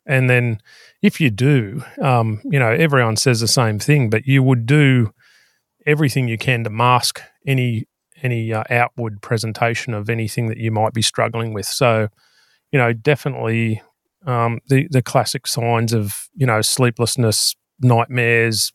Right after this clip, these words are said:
all of that sort of stuff just crept into, um, crept into my life just in a way that I just accepted a lot of that sort of,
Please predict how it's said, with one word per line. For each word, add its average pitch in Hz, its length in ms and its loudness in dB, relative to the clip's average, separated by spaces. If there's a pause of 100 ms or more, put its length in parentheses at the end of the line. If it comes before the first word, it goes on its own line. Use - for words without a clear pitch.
(100)
all 151 280 4
of 123 100 0
that 120 200 -2
sort 123 160 -4
of 104 80 -6
stuff - 400 0
just - 280 -4 (640)
crept - 400 -6
into, 117 600 -2 (1120)
um, 117 400 0 (880)
crept - 200 -4
into 165 160 2
my 127 120 4
life 123 360 2
just 131 220 -6
in 123 60 0
a 120 60 -2
way 120 300 2
that 117 140 0
I 110 120 0 (220)
just - 260 -2
accepted 127 600 0
a 127 40 2
lot 123 220 2
of 113 100 -2
that 123 280 -4
sort 120 140 -6
of, - 460 -10